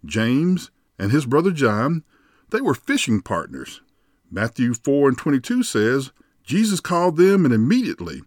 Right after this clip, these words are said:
they left their nets and followed him." They gave up their earthly trade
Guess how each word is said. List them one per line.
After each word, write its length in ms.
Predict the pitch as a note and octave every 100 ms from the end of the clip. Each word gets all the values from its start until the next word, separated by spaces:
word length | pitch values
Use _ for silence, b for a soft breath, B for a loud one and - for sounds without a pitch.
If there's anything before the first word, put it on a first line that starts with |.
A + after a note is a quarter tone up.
| _ _ _ _ -
they 120 | G2
left 240 | A2+ B2
their 100 | B2
nets 480 | A#2 C3 D#3 - - _ _ _
and 160 | D2 -
followed 300 | A2+ A2 F2+
him." 380 | G2+ C2+ D2 - _ _ _ _ _ _ _ _ _
They 120 | A2 C#3+
gave 300 | C#3+ D3 C#3
up 160 | C#3+
their 200 | - F#3+
earthly 340 | C#3 G#3+ G3+ F#3
trade 580 | - D#3 G2+ E2+ F#2